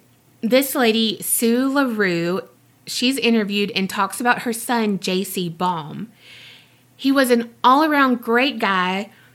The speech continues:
known for always willing to lend a hand to his friends, well-liked in the community, all the things. So on the night of February eighteenth, nineteen eighty-seven, seventeen-year-old J C,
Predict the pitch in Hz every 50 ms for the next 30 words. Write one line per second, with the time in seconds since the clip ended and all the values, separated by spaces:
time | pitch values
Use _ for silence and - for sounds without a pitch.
0 | _ _ 254 233 226 226 240 262 269 262 254 - - 214 233 240 254 254 254 247
1 | 247 233 - - - 202 202 226 240 247 254 247 247 233 240 233 214 214 208 208
2 | 208 202 202 190 - 247 247 254 262 254 254 240 208 190 190 - - - _ -
3 | 320 330 320 320 320 311 311 302 302 311 302 - - - - 202 247 262 277 294
4 | 285 285 269 220 - 247 240 233 233 226 - - 233 226 226 226 220 214 226 220
5 | 220 214 - _ _ 208 196 202 190 190 175 - - 143 117 117 151 156 - -
6 | - - - _ _ - - _ _ _ _ _ _ _ - - 294 262 269 262
7 | 247 226 220 226 247 285 302 - - 226 220 220 - 214 208 214 247 254 262 277
8 | 277 285 294 277 - - 226 226 233 226 - - - 190 170 170 156 165 - -
9 | _ - 196 196 202 220 220 - - - 262 240 247 - - 196 214 220 226 -
10 | - 151 151 156 151 147 160 190 - - - - - - - - _ - - -
11 | - 214 220 247 269 269 269 - 302 294 285 285 277 269 254 247 262 240 226 -
12 | 226 208 226 262 - - - 180 151 139 151 196